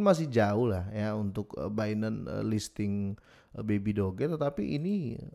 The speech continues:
eh, seakan-akan dia yakin ya. Jadi di sini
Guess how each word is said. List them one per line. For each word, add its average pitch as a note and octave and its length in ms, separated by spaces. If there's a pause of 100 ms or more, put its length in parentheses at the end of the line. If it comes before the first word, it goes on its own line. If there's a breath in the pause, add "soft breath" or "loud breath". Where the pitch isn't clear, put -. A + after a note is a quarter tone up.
eh, A#2+ 560
seakan-akan A#2+ 640
dia D#3 480 (720)
yakin C#3+ 400
ya. G#2+ 180 (380 loud breath)
Jadi E3+ 160
di F#3+ 140
sini B2+ 200